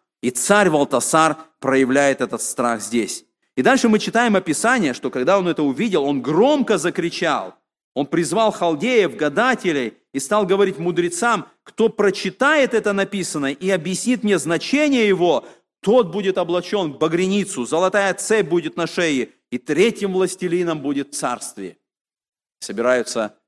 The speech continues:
все эти мудрецы. И третий раз они ничего не могут сделать. Они не могут не прочитать, они не могут изъяснить. И мы видим, царь Валтасар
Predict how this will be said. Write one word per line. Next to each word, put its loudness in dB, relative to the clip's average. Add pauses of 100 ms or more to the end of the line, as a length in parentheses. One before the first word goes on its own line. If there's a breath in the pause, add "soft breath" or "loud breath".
(140)
все 2
эти -2
мудрецы. 0 (960)
И -6
третий 2
раз 0 (1040)
они 2
ничего 2
не 2
могут -2
сделать. -6 (500)
Они 4
не 6
могут 4
не 2
прочитать, -2 (460)
они 0
не 4
могут 0
изъяснить. -4 (460)
И 0
мы 2
видим, 2
царь 0
Валтасар -2